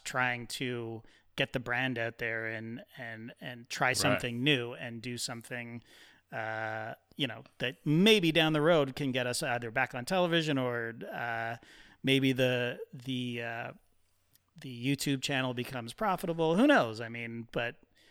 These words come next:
Speaker 1: it's just, we
Speaker 2: Hmm.
Speaker 1: have to try, we have to try, we have to push, we have to keep doing what's next and just keep the party going.
Speaker 2: Yeah. For bonus content, if that's how you view it, there's a lot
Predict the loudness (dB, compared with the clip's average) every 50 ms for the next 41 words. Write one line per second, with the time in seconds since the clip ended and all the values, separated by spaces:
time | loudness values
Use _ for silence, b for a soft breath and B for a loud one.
0 | b b -4 -2 2 4 4 4 4 2 2 4 4 4 4 4 2 0 0 -2
1 | -6 -8 -4 0 4 4 4 4 2 0 -2 -6 -8 -8 -6 -6 -4 0 0 0
2 | 0 -2 -6 -8 0 2 4 4 4 4 4 2 4 2 2 2 -2 -8 -4 -2
3 | -2 -2 -2 -4 -6 -6 -4 -4 -4 -4 -4 -8 -12 -10 -8 -8 -8 -8 -10 _
4 | -2 -2 -2 0 -2 -4 -4 -6 b b b b b b b b 0 4 4 4
5 | 4 4 -2 0 0 0 0 0 -2 -6 -6 -8 -10 -20 _ _ _ _ _ -8
6 | -6 -6 -4 -6 -6 -6 -6 -4 -2 -4 -4 -4 -4 -2 2 4 4 4 4 4
7 | 2 2 2 2 0 -4 -10 _ _ _ _ _ -12 _ -6 -6 -6 -6 -10 -16
8 | _ _ _ _ B B B B B B B B B B -2 -2 0 4 8 8
9 | 8 8 6 4 2 2 2 2 2 2 0 -2 -2 -2 -4 0 0 0 0 0
10 | -6 -12 -6 0 2 2 4 2 0 2 2 2 2 2 0 -2 -2 0 0 0
11 | 2 0 0 0